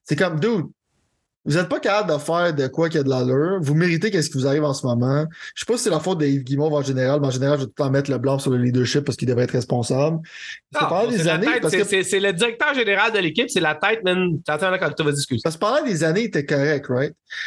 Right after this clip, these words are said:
Speaker 1: Mais là,
Speaker 2: Ah
Speaker 1: ils sont
Speaker 2: ouais.
Speaker 1: sur le bord de se faire acheter par la Chine ou l'Arabie Saoudite, tout dépend lequel des deux, genre, va être actionnaire majoritaire.
Speaker 2: <laughs>
Speaker 1: Euh, puis rendu là, je vais, je vais dire quelque chose de dark. Je pense que ça serait mieux.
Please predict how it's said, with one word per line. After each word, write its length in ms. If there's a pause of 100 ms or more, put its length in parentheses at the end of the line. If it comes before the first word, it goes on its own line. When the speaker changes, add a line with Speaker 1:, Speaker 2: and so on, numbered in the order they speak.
(160)
Speaker 1:
Mais 80
là, 80
Speaker 2:
Ah 0
Speaker 1:
ils 20
sont 100
Speaker 2:
ouais. 40
Speaker 1:
sur 120
le 40
bord 180
de 80
se 80
faire 240
acheter 220
par 160
la 160
Chine 420 (120)
ou 160
l'Arabie 400
Saoudite, 640
tout 80
dépend 320
lequel 420
des 180
deux, 300
genre, 240
va 220
être 120
actionnaire 380
majoritaire. 680
Speaker 2:
<laughs> 60 (680)
Speaker 1:
Euh, 320 (160)
puis 120
rendu 320
là, 220
je 60
vais, 200
je 100
vais 60
dire 140
quelque 160
chose 160
de 140
dark. 380
Je 100
pense 320
que 120
ça 160
serait 240
mieux. 380